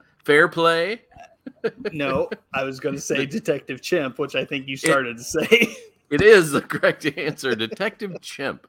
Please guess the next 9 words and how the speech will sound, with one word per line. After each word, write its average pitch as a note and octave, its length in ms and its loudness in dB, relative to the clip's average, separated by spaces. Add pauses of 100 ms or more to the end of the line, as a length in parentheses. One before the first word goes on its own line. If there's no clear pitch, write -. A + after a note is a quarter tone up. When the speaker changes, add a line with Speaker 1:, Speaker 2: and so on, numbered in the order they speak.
(720)
Speaker 1:
Hat - 300 -4
and C3 120 -8
everything. G#2+ 460 -4 (960)
Um, F#2 560 -4 (380)
he C3 100 -8
is G#2 200 -8
absolutely G#2 480 -8
amazing. F#2+ 500 -10 (220)
Bobo A2+ 580 2